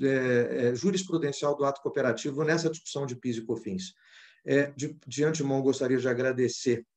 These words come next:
a gentileza da minha sócia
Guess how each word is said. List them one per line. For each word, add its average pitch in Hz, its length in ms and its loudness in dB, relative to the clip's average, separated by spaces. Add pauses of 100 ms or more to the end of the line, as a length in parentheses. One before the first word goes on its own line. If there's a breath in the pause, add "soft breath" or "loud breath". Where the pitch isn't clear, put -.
(840)
a 120 120 0
gentileza 113 840 0 (440)
da 120 520 -2 (120)
minha 127 340 -2
sócia 110 720 -2